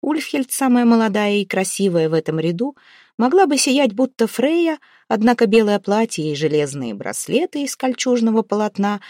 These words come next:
которые она упрямо продолжала носить, роднили её с великаншей Скади, чьё сердце полно гнева и горя, а мысли посвящены мести.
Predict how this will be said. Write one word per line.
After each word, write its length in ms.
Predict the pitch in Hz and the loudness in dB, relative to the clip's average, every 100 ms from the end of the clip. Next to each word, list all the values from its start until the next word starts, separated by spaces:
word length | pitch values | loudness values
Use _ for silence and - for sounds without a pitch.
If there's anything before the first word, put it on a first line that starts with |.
| - - _ | -20 -20 _
которые 420 | 180 185 180 170 | -2 2 2 2
она 180 | 175 180 | 2 0
упрямо 400 | 175 160 175 165 | 2 2 2 0
продолжала 600 | 170 156 165 160 147 156 | -2 -2 -2 -2 -2 -2
носить, 560 | 160 160 - 156 - _ _ _ | -4 -8 -8 -12 -12 _ _ _
роднили 500 | 160 175 180 311 302 | -2 2 2 2 2
её 260 | 285 247 247 | 0 0 0
с 100 | - | -2
великаншей 640 | 160 156 247 302 - 285 | -4 -2 -2 -4 -4 -6
Скади, 640 | - - 147 143 139 143 - _ - | -6 -4 -2 -2 -4 -10 -12 _ -8
чьё 220 | 143 143 | -4 -4
сердце 480 | - 131 127 - 135 | -2 -2 -4 -8 -8
полно 420 | - 123 127 127 | -2 0 0 -6
гнева 500 | 135 175 269 311 277 | -6 0 0 0 0
и 140 | 247 | 0
горя, 500 | 202 185 220 214 185 - _ _ _ | 0 2 2 2 -2 -10 _ _ _
а 140 | - 139 | -4 0
мысли 540 | 180 311 - 240 262 _ | 0 0 -2 -4 -4 _
посвящены 840 | - - 139 - - 151 170 196 _ | -8 -6 -4 -4 -2 -2 -4 -6 _
мести. 720 | 156 139 135 - - - 123 | -4 -4 -4 -8 -10 -12 -14